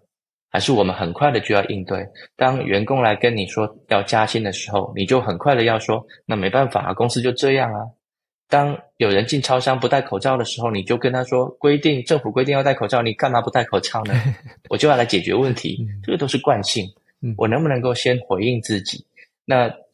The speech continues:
Speaker 1: 回应了自己以后，再去回应外在，不要这么快的应对。那在职场上，客户来跟你谈话，员工来找你谈话，或者是甚至老板来找你谈话，都一样的。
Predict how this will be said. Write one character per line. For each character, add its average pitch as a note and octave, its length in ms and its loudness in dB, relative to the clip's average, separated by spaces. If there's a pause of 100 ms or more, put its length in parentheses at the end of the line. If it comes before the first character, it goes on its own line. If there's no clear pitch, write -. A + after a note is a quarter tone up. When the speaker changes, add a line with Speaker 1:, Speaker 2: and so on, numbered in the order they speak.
(120)
Speaker 1:
回 A#2 180 6
应 F3+ 80 2
了 D3+ 100 4
自 C3+ 160 0
己 - 180 -4
以 G2 80 -8
后， G2 260 -2 (240)
再 C#3 220 4
去 A2 180 -2
回 F2+ 280 -6
应 F#2+ 180 -4
外 G2 220 -6
在， - 260 -6 (420)
不 A#2 80 4
要 C3 140 6
这 C#3 120 0
么 A#2 120 2
快 A2 160 -2
的 G2+ 120 -2
应 F#2+ 260 -8
对。 - 200 -6 (320)
那 C#3 140 2
在 C#3 160 2
职 B2+ 180 0
场 G2 220 -4
上， A2 280 0 (340)
客 D#3 180 4
户 D#3 160 4
来 G2+ 180 2
跟 A#2 160 0
你 F#2+ 100 -6
谈 - 260 -10
话， G#2 220 -2 (360)
员 A2+ 160 2
工 D3 160 2
来 A2+ 100 2
找 A2 140 0
你 G#2 100 -2
谈 F#2+ 200 -8
话， A2+ 160 0
或 D#3 140 2
者 A#2 120 -2
是 G#2 60 -2
甚 C#3+ 220 0
至 D3 140 2
老 A#2 200 2
板 E3 140 2
来 G2 120 -2
找 G2 160 0
你 F#2 80 -8
谈 F#2 160 -14
话， G2+ 160 -8
都 E3 240 4
一 G2 120 -4
样 F#2 240 -2
的。 - 200 -16